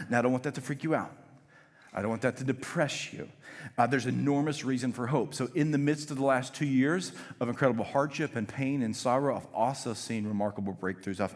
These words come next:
also seen God do some incredible things, bring reconciliation and healing. But I want to speak to where we are in reality. And I really believe,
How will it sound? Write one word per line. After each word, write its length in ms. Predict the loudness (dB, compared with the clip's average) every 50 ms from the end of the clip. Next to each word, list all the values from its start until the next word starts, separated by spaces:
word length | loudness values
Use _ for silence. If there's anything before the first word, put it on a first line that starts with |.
| -2
also 320 | 2 2 2 2 0 -2 -4
seen 300 | -4 -4 -2 -2 -2 0
God 340 | 2 2 4 4 2 2 0
do 200 | 0 -2 -2 -2 -6 -10 -14 -14
some 160 | -8 -4 -4
incredible 440 | -4 -4 -2 0 2 2 2 2 0
things, 320 | -2 -2 -2 -2 -2 -4
bring 240 | -4 -4 -4 -2 0
reconciliation 840 | 2 0 0 0 -2 -6 -4 -4 -2 0 0 0 0 -2 -4 -4 -4
and 140 | -4 -4 -4
healing. 520 | -2 -2 -2 -2 -2 -4 -4 -6 -6 -8 -12 -14 -14 -12 -12 -12 -14 -8 -4
But 140 | 0 2
I 80 | 2 2
want 300 | 2 2 2 2 2 2
to 60 | 0
speak 500 | -2 -4 -6 -6 0 2 4 4 2 2
to 100 | -2 -2
where 460 | 0 0 2 2 2 0 0 -2 -6 -10 -12 -6
we 180 | -4 -4 -4 -2
are 380 | -2 -2 -2 -2 -2 -2 -4 -6
in 200 | -6 -6 -4 -4
reality. 760 | -4 -2 -2 0 2 2 2 0 -2 -4 -6 -6 -8 -10 -12 -12
And 140 | -12 -10 -10
I 200 | -6 -4 -2 -2
really 320 | -2 -2 -2 -2 -2 -2 -4
believe, 640 | -4 -4 -4 -4 -4 -6 -6 -6 -8 -10 -12 -14